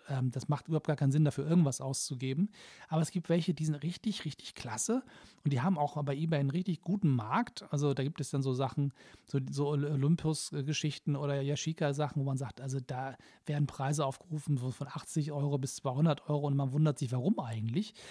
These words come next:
Ähm, häufig ist es so, dass die eine sehr, sehr gute Optik drin haben. Und der Trick ist, man drau-, also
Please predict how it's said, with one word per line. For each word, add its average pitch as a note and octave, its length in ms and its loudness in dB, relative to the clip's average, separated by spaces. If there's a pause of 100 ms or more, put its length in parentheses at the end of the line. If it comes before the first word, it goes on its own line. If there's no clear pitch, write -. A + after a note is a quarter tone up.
(420)
Ähm, D3 400 8
häufig G3 220 4
ist E3 100 2
es F3+ 160 2
so, D#3 140 4
dass D3 160 2
die D3 80 -2
eine C3 100 2
sehr, D3 220 2
sehr D#3 120 2
gute D3 220 2
Optik C3+ 360 -2
drin E3 300 2
haben. F#3+ 240 2
Und - 440 -6
der D3+ 80 6
Trick G#3 280 0
ist, G#3 140 0
man D#3 120 4
drau-, D3+ 260 2
also C#3+ 360 -2